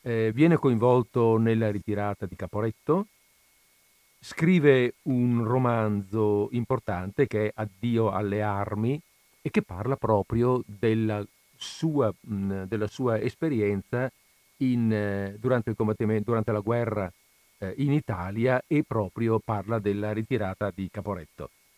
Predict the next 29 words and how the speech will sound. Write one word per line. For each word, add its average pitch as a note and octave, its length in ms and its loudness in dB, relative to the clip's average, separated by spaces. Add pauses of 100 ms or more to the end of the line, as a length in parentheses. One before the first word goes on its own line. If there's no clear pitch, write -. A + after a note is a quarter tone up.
(520)
Eh, - 160 -10
viene D#3 420 4
anche D3+ 300 0
insignito C#3 800 2
in A2+ 80 -2
Italia G#2 720 -2
di A2+ 260 -6
una B2+ 160 2
medaglia C3+ 300 4
d'argento A#2 580 0
al G#2+ 60 4
valor A2 280 2
militare A2+ 680 -2 (640)
per D#3+ 400 2
aver C#3+ 240 0
portato D3 340 -4
in A#2+ 80 0
salvo B2 360 -2
un A#2 60 0
compagno A2 460 -2
ferito A2+ 480 -2
nonostante A#2 580 -2
lui A2 120 -2
stesso G2 500 -4
fosse A2 240 -4
stato G#2 240 -6
colpito F#2+ 680 -8 (100)
alle F2+ 240 -10
gambe. D#2 480 -10